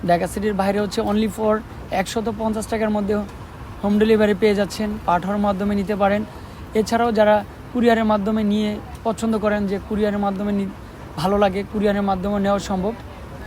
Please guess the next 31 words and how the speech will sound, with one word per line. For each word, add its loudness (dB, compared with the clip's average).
যে 2
যেভাবে 4
নিয়ে 6
নিতে 4
পারেন, 2
যে 0
যেভাবে 2
নেওয়ার 2
ইচ্ছুক -2
সেভাবে -2
নেওয়ার 0
সুযোগ -4
সুবিধা -2
রয়েছে। -4
একটু 0
সুন্দর 2
চলে 2
আসবে, 0
সম্পূর্ণ -2
ডিফারেন্ট। -2
এটার -2
প্রাইসও 4
সেম 0
প্রাইস, 2
মাত্র, 2
মাত্র 2
ফাইভ 6
হান্ড্রেড 0
টাকা 4
পেয়ে 2
যাচ্ছেন। -6